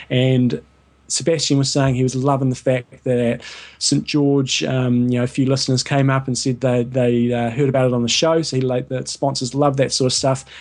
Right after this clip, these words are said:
And I think, from memory, I think he's gonna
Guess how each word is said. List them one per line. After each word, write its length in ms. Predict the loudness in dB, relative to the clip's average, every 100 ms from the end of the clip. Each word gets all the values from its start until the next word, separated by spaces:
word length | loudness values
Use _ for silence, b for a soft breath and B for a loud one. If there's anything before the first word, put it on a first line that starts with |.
| B
And 100 | -2
I 60 |
think, 420 | -2 -2 0 0 -2
from 260 | 0 2
memory, 400 | 4 2 4 2
I 100 | 0
think 420 | -6 -12 -4 -4
he's 160 | 0 0
gonna 180 | 2